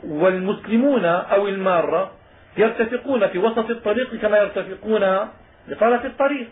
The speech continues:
الناس يحتاجون إلى طرفه، المشاة يحتاجون إلى طرفه، والسيارات تحتاج إلى المرور في وسطه، فإذا ألقى القمامات أو ألقى الأوساخ أو ألقى الزبالة في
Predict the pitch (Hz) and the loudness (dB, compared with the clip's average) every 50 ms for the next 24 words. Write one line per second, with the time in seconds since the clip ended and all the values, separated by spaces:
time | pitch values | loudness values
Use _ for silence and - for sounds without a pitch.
0 | - - _ _ - - - 160 160 175 196 196 196 208 196 - - 196 185 196 | -18 -20 _ _ -20 -10 -8 -4 0 2 2 2 2 0 -2 2 2 2 2 0
1 | 220 202 208 202 196 196 190 180 190 185 185 208 202 226 233 226 240 254 285 - | 0 -2 0 0 2 2 2 2 2 2 2 2 0 -2 -4 -6 -6 -8 -10 -14
2 | - - _ - - 160 160 165 - 214 208 196 - 196 180 - - 190 175 170 | -18 -20 _ -6 -4 -4 -4 -2 0 2 2 2 2 -2 -6 -4 -2 -2 -2 -2
3 | 202 208 190 180 175 170 160 160 - 185 196 220 220 233 233 247 247 - - - | -4 -6 -4 -4 -2 -2 -2 0 0 0 0 0 -2 -4 -6 -8 -10 -12 -16 -20
4 | - - - 196 196 - 202 196 202 196 190 190 196 196 202 196 - 190 185 185 | -10 -4 -2 -2 0 0 0 2 4 4 4 4 4 2 2 0 -2 -6 -10 -12
5 | 196 214 - - _ _ _ - - - - - 202 202 190 170 190 196 185 190 | -12 -14 -16 -20 _ _ _ -8 -8 -6 -2 0 0 0 0 -2 -6 -4 -4 -4
6 | 185 180 175 180 185 202 196 185 190 190 190 190 - - - - - - 262 277 | -2 -2 -4 -6 -4 -2 0 0 0 -2 -2 -6 -10 -16 -20 -20 -10 -6 0 2
7 | 277 262 - 185 165 - 226 175 170 170 - - - - - - - 233 233 233 | 2 2 2 0 -2 -2 -4 -6 -8 -8 -10 -12 -18 -20 -20 -6 -2 0 0 2
8 | 220 214 220 254 247 233 - 208 196 - - 202 196 190 185 180 185 185 180 180 | 2 2 2 2 0 0 0 -2 -2 -2 -4 -2 0 0 0 2 2 0 0 0
9 | 180 - 165 - 226 226 220 220 - 202 196 - 190 185 180 180 - 185 180 175 | -2 -4 -6 -2 0 0 0 2 0 0 0 0 -2 -4 -4 0 2 2 2 2
10 | - - - 208 226 226 220 - 208 196 175 165 196 185 196 190 185 175 180 185 | 0 -6 -4 -2 -2 -2 0 0 -2 -2 -2 -4 -2 0 2 2 2 2 0 -2
11 | 180 - - - - - - - - - - 208 214 214 208 - | -4 -8 -16 -20 -20 -20 -20 -20 -16 -8 -6 -4 -4 -4 -4 -6